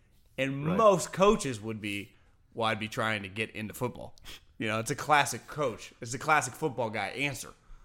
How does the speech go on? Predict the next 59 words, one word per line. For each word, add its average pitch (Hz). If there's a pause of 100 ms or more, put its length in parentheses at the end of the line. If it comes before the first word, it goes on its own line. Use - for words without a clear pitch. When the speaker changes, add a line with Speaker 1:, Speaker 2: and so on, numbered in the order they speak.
(140)
Speaker 1:
"Well, 104
I'd 104
do 104
whatever 101
I -
have 95
to 95
do 95
to 85
coach 85
football." - (400)
Like, 123
I -
remember 131
they 123
had 113
Mike 120
Zimmer 123
on 98
some, 104
like, 95
Football 113
Life. 71
They'd 95
be 90
like, 85
"What 131
would 143
you 123
do 123
if 104
you 101
weren't 104
coaching 104
football?" -
And -
he 107
thought 113
for 113
a -
second. 117
He'd 95
be 92
like, 85 (880)
"I'd 110
be 110
working 110
to 98
try 107
to 90
get 113
into 107
football." 113
Like, 127
that's 147
all 160
these 127
guys 113
know. 101